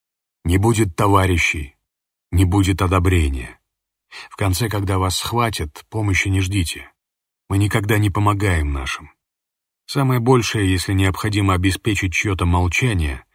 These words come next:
нам иногда удаётся переправить в камеру бритву.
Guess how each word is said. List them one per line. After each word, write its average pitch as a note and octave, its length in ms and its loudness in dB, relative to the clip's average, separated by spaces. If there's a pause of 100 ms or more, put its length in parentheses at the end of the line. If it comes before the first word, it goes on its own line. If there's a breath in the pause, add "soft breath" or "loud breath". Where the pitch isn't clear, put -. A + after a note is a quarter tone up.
(300)
нам F#2+ 180 2
иногда F#2 300 2
удаётся F2+ 500 2
переправить F#2 580 0
в - 60 -10
камеру F2+ 380 2
бритву. E2 520 0